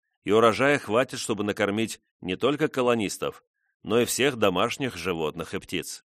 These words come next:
Скосив пшеницу, колонисты сначала обмолотили её, а потом занялись превращением зёрен в муку, что заняло вторую половину ноября.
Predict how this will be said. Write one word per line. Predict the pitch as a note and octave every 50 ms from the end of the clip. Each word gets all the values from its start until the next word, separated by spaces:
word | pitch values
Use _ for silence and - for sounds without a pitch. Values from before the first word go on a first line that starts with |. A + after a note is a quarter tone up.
| _ _ _ _ _ _ _ _ _ _ _ _ _ _ _ _ _ _
Скосив | - - - F2 F2 - F3+ F3+ -
пшеницу, | - - A#2+ G2+ G#2+ C#3+ C#3 - - D3+ C#3+ - - _ _ _ _ _ _ _ _
колонисты | - - - G#2+ A2+ B2+ B2+ - - A2+
сначала | - - G#2+ F#2+ - G#2+ G2 F#2 F#2 F#2 F2+
обмолотили | - - - F#2 F2 F2+ E2+ D#2+ D#2+ D#2+ - - C#3+ C#3 C#3
её, | C3+ C3 B2+ B2+ B2 B2 A2 - _ _ _ _ _ _ _ _ _
а | - - -
потом | - F2 - E3+ F3 D#3
занялись | A#2+ C#3 A#2 G#2 F#2 F2+ B2 C#3+ -
превращением | - - G2+ D#2+ D#2 E2 D#2+ - - G#2+ A#2+ B2 A#2+ A#2+ A2
зёрен | E2 D#2 F2 F2+ F#2 G2+ G2
в | F#2+ D2+
муку, | F2 G#2+ G#2+ - - G#2 D#2 - _ _ _ _ _ _ _ _ _ _ _ _
что | - - - - C#3
заняло | A2 G#2+ A#2 B2+ C#3 C3+ C3+ C#3 B2
вторую | - - E2 D#2+ F2 A2 B2 -
половину | - D#2 D2+ D2+ D2+ D2+ D#2 D#2+
ноября. | D#2 D#2+ E2 E2+ D#2+ D#2 D2+ C#2 -